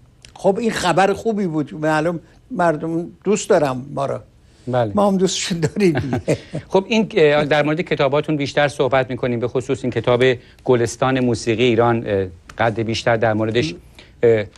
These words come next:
Speaker 2: صحبت خواهیم کرد. چند سال از ایران دورید استاد خرم؟
Speaker 1: من عرض کنم حضورتون که سال هزار و نهصد و هفتاد و نه ایران ترک کردم،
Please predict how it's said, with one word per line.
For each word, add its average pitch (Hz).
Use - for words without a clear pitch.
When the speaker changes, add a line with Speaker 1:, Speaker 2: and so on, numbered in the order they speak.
Speaker 2:
صحبت 135
خواهیم 135
کرد. 135
چند 240
سال 233
از 156
ایران 151
دورید 139
استاد 117
خرم؟ 98
Speaker 1:
من 247
عرض 226
کنم 220
حضورتون 220
که 202
سال 208
هزار 185
و 185
نهصد 175
و 185
هفتاد 175
و 175
نه 190
ایران 175
ترک 160
کردم، 131